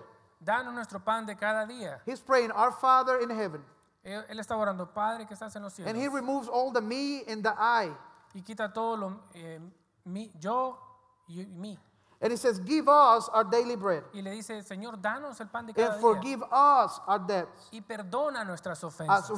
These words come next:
Speaker 2: we also forgive others.
Speaker 1: Así como también nosotros perdonamos a los que
Speaker 2: And
Speaker 1: nos
Speaker 2: lead
Speaker 1: ofenden.
Speaker 2: us not into
Speaker 1: Y
Speaker 2: temptation."
Speaker 1: no nos dejes caer en tentación.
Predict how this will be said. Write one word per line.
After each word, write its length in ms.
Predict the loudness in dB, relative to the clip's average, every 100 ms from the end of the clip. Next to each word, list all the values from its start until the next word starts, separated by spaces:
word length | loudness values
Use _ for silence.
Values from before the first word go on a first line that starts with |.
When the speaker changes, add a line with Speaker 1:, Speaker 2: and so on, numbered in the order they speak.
| 0
Speaker 2:
we 480 | 2 2 0 -4 -6
also 380 | 0 2 2 -2
forgive 380 | 0 -2 -2 2
others. 320 | 4 2 -2 -10 -12
Speaker 1:
Así 180 | -10
como 200 | -6 -4
también 280 | -2 -2 -2
nosotros 340 | -4 -4 -4 -4
perdonamos 540 | -2 -2 -2 -2 -6
a 40 | -10
los 80 | 0
que 120 | 0
Speaker 2:
And 100 | 2
Speaker 1:
nos 60 |
Speaker 2:
lead 220 | -2 -2 -6
Speaker 1:
ofenden. 480 | 0 4 6 6 4
Speaker 2:
us 140 | -4 -8
not 560 | 2 6 8 6 4
into 200 | -8 -8
Speaker 1:
Y 40 | -6
Speaker 2:
temptation." 560 | -8 -6 -10 -8 -8
Speaker 1:
no 100 | -4
nos 140 | -2 -2
dejes 280 | -2 -4 -2
caer 300 | 2 2 0
en 140 | -4
tentación. 560 | -6 -8 -10 -10 -14